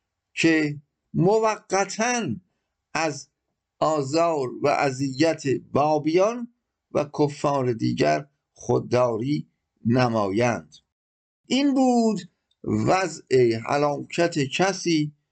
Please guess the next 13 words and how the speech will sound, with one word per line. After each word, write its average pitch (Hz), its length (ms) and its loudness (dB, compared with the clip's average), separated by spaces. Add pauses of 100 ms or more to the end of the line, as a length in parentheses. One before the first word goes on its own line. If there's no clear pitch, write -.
(500)
که 135 160 2
وصف 180 480 0
سلطنتش 175 1040 -2 (440)
همواره 143 680 0
با 156 280 -2
فاجعهٔ 147 1000 0
عظیم 180 580 2
تاریخی، 143 840 0 (420)
یعنی 165 360 0
شهادت 170 600 0
کسی 185 580 -2 (440)
که 151 160 0
مظهر 160 800 0